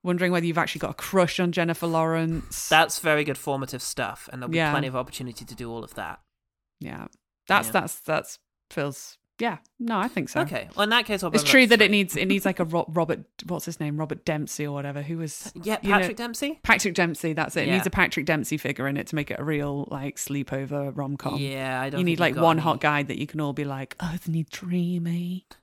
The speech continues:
Speaker 2: Yeah. <laughs> You did a proper nightly face there.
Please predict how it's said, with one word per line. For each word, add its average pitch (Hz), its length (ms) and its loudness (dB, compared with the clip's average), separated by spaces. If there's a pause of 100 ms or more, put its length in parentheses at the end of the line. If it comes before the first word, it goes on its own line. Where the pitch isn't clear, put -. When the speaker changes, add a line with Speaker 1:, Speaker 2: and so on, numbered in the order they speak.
(100)
Speaker 2:
Yeah. 131 380 -8 (140)
<laughs> - 140 -10
You 190 120 2
did 165 140 0
a - 60 -2
proper 147 280 2
nightly 123 400 -4
face 117 300 -8
there. 117 220 -10